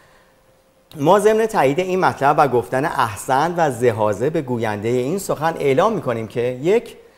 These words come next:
کامیون‌های تولید کشورمان از ماشین‌های اروپایی مقاوم‌ترند.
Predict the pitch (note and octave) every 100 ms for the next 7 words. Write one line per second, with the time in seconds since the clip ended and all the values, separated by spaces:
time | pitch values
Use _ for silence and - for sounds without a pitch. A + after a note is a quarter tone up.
0 | _ - D#3+ D#3+ E3 D#3 D#3+ A3+ D#3 -
1 | - C3+ C#3 G3 C3+ - A#2 - B2+ D#3+
2 | G3+ A3+ A#3+ - - - G#3+ A3+ G#3 E3+
3 | D3+ B2+ A#2+ B2 D3+ C#3 B2 B2+ A2+ B2
4 | F3+ F#3+ - - - E3 F3 F#3+ F#3+ G3+
5 | G3 A3 A2+ F2+